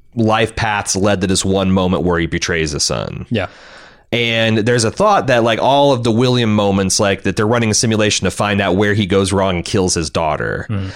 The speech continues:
Speaker 1: I wonder if there's gonna be something where Maeve is trying to understand where she went wrong with regards to, like, Teddy.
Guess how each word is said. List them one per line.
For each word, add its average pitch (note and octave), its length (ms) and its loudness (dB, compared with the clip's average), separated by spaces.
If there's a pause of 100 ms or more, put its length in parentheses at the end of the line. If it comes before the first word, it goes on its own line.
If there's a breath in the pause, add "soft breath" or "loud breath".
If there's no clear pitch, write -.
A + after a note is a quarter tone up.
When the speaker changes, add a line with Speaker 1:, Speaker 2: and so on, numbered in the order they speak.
(120)
Speaker 1:
I A#2+ 80 0
wonder C4 220 4
if G#3 80 -4
there's D3+ 180 2
gonna D3 140 2
be B2+ 80 0
something B2 440 0
where G#2 120 2
Maeve G#2 840 0 (440 soft breath)
is A#2 120 0
trying B2 240 0
to - 100 -2
understand A#2 640 0
where A2+ 160 2
she - 160 0
went A2+ 200 0
wrong G#2+ 540 2
with G#2 220 0
regards G#2 380 0
to, F#2+ 80 0
like, F2 180 0
Teddy. C#3 480 2